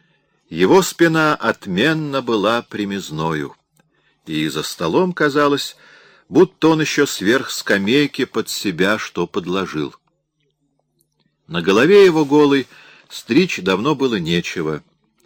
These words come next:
Волоса все вылезли от хорошей жизни. Глаза старика не юрили вслед всему,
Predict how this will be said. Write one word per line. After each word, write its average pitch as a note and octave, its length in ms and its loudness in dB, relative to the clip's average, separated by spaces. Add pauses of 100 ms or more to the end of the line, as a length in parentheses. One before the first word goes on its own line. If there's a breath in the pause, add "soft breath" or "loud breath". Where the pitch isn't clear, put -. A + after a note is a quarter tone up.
(320)
Волоса G2+ 580 0
все C#3+ 280 0
вылезли A#2 680 -2
от - 140 -10
хорошей F2 500 -2
жизни. C#2+ 460 -10 (960)
Глаза E2+ 480 0
старика G2 640 -2 (520 soft breath)
не G2 200 0
юрили A#2+ 460 4
вслед E2+ 400 -4
всему, D#2+ 520 -6